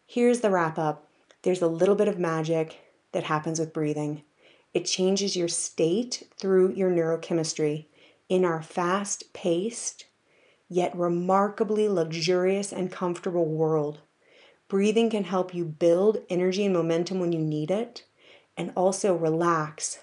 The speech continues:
recover, and reconnect. And I think we all agree we need more of that.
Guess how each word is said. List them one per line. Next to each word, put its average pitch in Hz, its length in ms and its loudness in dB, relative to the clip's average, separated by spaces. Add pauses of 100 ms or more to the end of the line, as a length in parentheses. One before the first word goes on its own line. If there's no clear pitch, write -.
(180)
recover, 175 800 -2
and 165 200 -4
reconnect. 170 680 -2
And 165 80 -2
I - 20 -6
think 175 240 -4
we 175 120 -2 (100)
all 185 300 2
agree 175 280 0
we 165 100 0
need 160 160 -2
more 165 240 2
of 156 100 -4
that. 151 280 -4